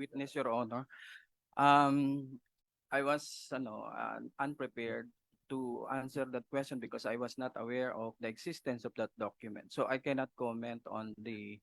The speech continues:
authenticity and genuineness of that auto-, uh,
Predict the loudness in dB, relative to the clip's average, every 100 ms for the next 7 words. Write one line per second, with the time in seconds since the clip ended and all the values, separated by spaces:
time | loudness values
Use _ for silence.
0 | _ _ -6 -4 0 0 0 -2 -2 -4
1 | 0 0 0 -2 -2 -2 -2 2 4 4
2 | 2 4 4 2 -2 0 0 -4 -6 -8
3 | -4 0 2 2 -2